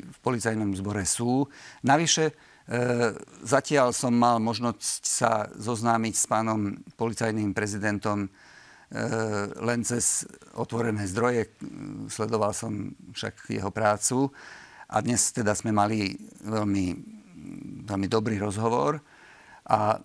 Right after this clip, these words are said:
a, e, z toho všetkého som nadobudol dojem, že je to, že je to človek, ktorý, ktorému ide o vec, ktorému ide o, o to, aby sa, e, vlastne to, kvôli čomu je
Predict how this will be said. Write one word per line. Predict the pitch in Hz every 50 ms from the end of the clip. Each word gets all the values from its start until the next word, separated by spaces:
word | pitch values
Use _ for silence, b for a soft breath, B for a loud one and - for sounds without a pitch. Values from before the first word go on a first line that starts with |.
| - - -
a, | 107 127 123 117 113
e, | - - - - - - - 92 98 117 123 127 127 127 127 123
z | - - - - -
toho | 175 156 170 160
všetkého | - 175 165 - 180 165 151
som | - 151 131
nadobudol | 127 131 131 127 135 120 127 127 117 123 123 120 120 113 110 - - -
dojem, | 107 117 120 123 120 117 117 113 113 110 104
že | 104 110 107 107 107
je | -
to, | - 110 104 101 95 - - - - - 87
že | 104 104 117 110 104
je | 98
to | - - 107 -
človek, | - - - 120 113 110 104 -
ktorý, | - - - 110 104 101 104 104 107 - - - - _ - -
ktorému | 110 113 107 107 104 107
ide | - 113 110 113 117
o | 110 117
vec, | 101 117 131 143 - - - - - - - 85 -
ktorému | - - 117 110 110 104 107 110
ide | 107 104 113 117
o, | 110 110 107 107 B B B B B B B B B B -
o | 117 117 117
to, | - - 127 117 113
aby | 113 104 92 113 104
sa, | - - 113 104 98 98
e, | - - _ B B B B B B B B B - - 117 117 113 113 110 107 107 101 - - - - - - 87 - - -
vlastne | 117 127 - - 127 107
to, | - 127 117 -
kvôli | - 120 113 110 107
čomu | - - 113 110 107 107
je | 101 98 98